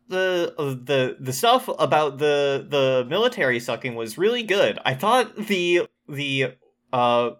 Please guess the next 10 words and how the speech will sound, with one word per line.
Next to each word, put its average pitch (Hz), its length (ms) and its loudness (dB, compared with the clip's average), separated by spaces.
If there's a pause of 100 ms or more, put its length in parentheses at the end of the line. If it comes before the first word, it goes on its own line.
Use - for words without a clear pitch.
(220)
military 156 560 0
making 135 320 -4
a 110 60 -4
horrible, 120 840 -2 (100)
uh, 104 460 -2 (460)
pathogen 131 640 0
that, 110 300 -2 (460)
a 143 300 2 (300)
nanomachine 185 800 0
pathogen 131 840 -4